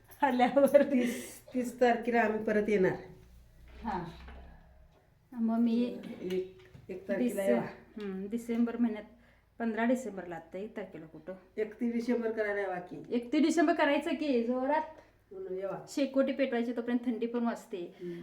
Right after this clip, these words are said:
Speaker 1: आणि मी अजून इथं टाटा बाय बायच माझं चाललंय, तोपर्यंत <laughs> आमचे मिस्टर इंडिया जाऊन गाडीवर बसले, पण कपडे वाळत घातले तिकडे. तर इकडे ना,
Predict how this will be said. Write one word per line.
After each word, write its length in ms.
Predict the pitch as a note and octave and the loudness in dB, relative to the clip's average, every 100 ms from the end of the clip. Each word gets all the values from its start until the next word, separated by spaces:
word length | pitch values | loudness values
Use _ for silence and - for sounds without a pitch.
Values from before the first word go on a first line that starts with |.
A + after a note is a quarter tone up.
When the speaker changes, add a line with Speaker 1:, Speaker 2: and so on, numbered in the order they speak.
| - | -6
Speaker 1:
आणि 200 | A3 A#3 | 2 6
मी 260 | B3 D4+ E4 | 8 10 10
अजून 300 | D#4+ C4+ E4 | 8 8 8
इथं 220 | D#4+ D#4 D#4 | 10 6 4
टाटा 280 | C4+ D4+ | 6 6
बाय 200 | D4+ C#4+ | 8 8
बायच 280 | C4 C#4+ D4 | 8 6 6
माझं 280 | C#4+ C4 C4+ | 6 6 4
चाललंय, 400 | D#4 B3 A3+ C4+ | 6 4 4 2
तोपर्यंत 540 | D4+ D4+ C#4 C#4+ - | 2 2 2 2 4
<laughs> 560 | E4+ - D#4+ - - - | 0 4 2 2 4 8
आमचे 320 | F4+ C4 E4 | 10 8 4
मिस्टर 360 | E4 D#4 - D4+ | 4 4 2 4
इंडिया 260 | D4 C#4+ | 6 6
जाऊन 280 | C#4 C4 C4+ | 6 4 6
गाडीवर 480 | C4 C4 B3+ D#4+ C#4 | 6 6 6 8 8
बसले, 460 | - D#4+ C4+ A#3+ C4 | 8 4 4 4 4
पण 240 | C4 A3+ G#3+ - - - - _ - | 4 0 -4 -18 -20 -20 -20 _ -4
कपडे 360 | B3+ B3 B3 | -2 0 2
वाळत 200 | B3+ B3 | 4 2
घातले 320 | A#3+ A#3+ A#3 | 0 -2 -2
तिकडे. 360 | A3+ A3+ A#3 D4+ - _ _ _ _ | -2 0 2 2 -2 _ _ _ _
तर 140 | B3+ A#3+ | -6 -4
इकडे 340 | B3 B3 B3+ | -2 2 4
ना, 160 | B3 | 4